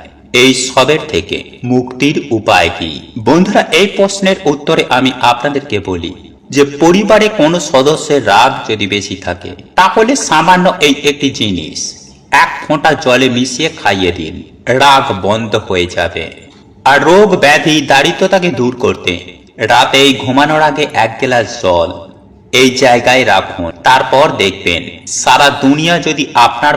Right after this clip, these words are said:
পা না চাটে, তবে আমাকে বলবেন। হ্যাঁ বন্ধুরা, আপনারা একেবারে ঠিকই শুনছেন।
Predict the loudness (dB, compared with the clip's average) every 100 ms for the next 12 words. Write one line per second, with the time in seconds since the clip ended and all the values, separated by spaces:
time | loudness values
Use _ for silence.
0 | -2 2 4 4 2 -2 -4 -8 -8 -12
1 | -12 -20 -20 _ 2 2 2 2 2 0
2 | -4 -4 -4 -2 -6 -8 -12 -18 -6 -2
3 | -2 -2 -6 -10 -12 -16 -20 -2 2 2
4 | 2 0 2 0 0 0 0 -2 -4 -8
5 | -14 -14 -12 -12 -10 -12